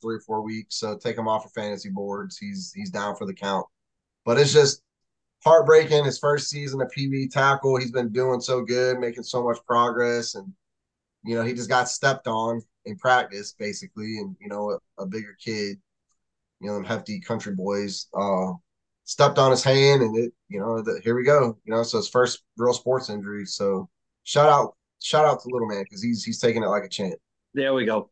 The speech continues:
Speaker 2: There we go. I like that. I like the kid stories. I, I love the kid stories. Thomas?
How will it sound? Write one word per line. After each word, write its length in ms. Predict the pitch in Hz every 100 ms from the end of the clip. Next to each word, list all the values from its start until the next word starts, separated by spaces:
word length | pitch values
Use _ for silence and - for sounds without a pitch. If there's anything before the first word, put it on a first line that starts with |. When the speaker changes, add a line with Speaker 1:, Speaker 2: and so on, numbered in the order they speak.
| _
Speaker 2:
There 140 | 139 147
we 100 | 135
go. 100 | 127
I 120 | 135
like 260 | 143 139 135
that. 120 | 127
I 40 |
like 240 | 156 180 -
the 100 | 147
kid 220 | 180 -
stories. 560 | - 131 123 113 104
I, 240 | 139 131 135
I 20 |
love 260 | 143 170 170
the 100 | 165
kid 220 | 170 135
stories. 580 | - 139 123 110 98 _ - - - _ _ _ _ _ _ -
Thomas? 560 | 165 185 240 220 -